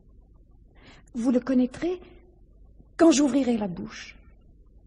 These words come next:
Mais c'est le diable qui me l'a fait ouvrir, pour me faire recevoir les charmes qu'on me souffle dedans, avec un canon.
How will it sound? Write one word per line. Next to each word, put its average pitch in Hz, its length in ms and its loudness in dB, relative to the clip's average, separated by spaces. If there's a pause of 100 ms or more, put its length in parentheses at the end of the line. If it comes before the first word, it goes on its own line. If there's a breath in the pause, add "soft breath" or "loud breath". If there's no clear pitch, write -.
(320)
Mais 226 80 8
c'est 208 180 0
le 214 100 6
diable 196 360 4
qui 220 120 0
me 190 60 4
l'a 190 100 -2
fait - 220 -10
ouvrir, 175 360 -4 (260 loud breath)
pour 202 120 0
me 202 80 4
faire 196 220 -4
recevoir 196 500 -2 (180 loud breath)
les 190 80 -4
charmes 180 440 0
qu'on 208 140 0
me 180 80 4
souffle 190 420 -4
dedans, 180 360 2 (720 loud breath)
avec 196 300 0
un 175 100 4
canon. 170 360 -2